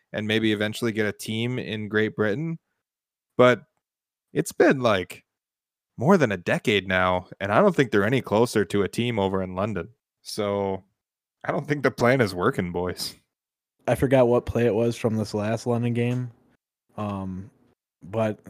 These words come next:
Speaker 2: there was another call that should have been called, or, but it wasn't. It was missed. And I seen somebody make a TikTok of the fans that were screaming. You could, you could lip sync,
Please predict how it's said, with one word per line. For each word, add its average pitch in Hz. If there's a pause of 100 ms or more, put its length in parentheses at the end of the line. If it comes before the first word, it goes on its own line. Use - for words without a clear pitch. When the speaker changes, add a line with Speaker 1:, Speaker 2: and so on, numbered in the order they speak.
(160)
Speaker 2:
there 117
was 110
another 107 (1500)
call 127
that 117
should -
have 135
been 127
called, 120
or, 107
but 101
it 104
wasn't. 117
It 110
was 101
missed. 117 (580)
And 117
I 110
seen 127
somebody 123
make 120
a 117
TikTok 110
of 104 (360)
the 113
fans 120
that 107
were 110
screaming. 131
You 113
could, -
you 139
could 127
lip 160
sync, 131